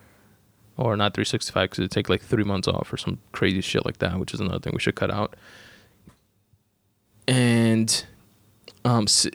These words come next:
you know, so if they weren't spending half their day, imagine, imagine your nine-to-five job. You go to work, you spend up until one o'clock in the afternoon, um, calling people, raising money, and then you go to lunch,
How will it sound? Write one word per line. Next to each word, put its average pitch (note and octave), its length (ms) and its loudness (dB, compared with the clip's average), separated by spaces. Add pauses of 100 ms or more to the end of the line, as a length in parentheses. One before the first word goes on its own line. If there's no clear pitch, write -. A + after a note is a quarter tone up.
(180)
you B2+ 100 2
know, G2+ 140 2
so C3 240 2
if - 120 2
they D#3 80 0
weren't F#3 240 2
spending D3+ 380 2 (120)
half C#3+ 440 -2
their D3+ 100 2
day, A2+ 400 2
imagine, F#3 520 0
imagine D#3+ 300 2
your D3 120 4
nine-to-five B2 460 2
job. F2+ 280 0 (720)
You A#2+ 140 2
go B2 80 4
to C3+ 60 4
work, A#2+ 360 2
you A#2 80 -2
spend A#2+ 420 2
up A#2+ 180 2
until A#2 500 2
one A2+ 280 0
o'clock B2 320 0
in A#2+ 60 0
the A#2 60 4
afternoon, A2 520 2 (1200)
um, A#2 540 4
calling A#2+ 300 2
people, A2 300 2
raising A2+ 260 2
money, G#2+ 280 2 (1120)
and A#2+ 260 2
then A2+ 400 4
you G#2+ 180 2
go A2 80 4
to B2 60 4
lunch, A2+ 420 0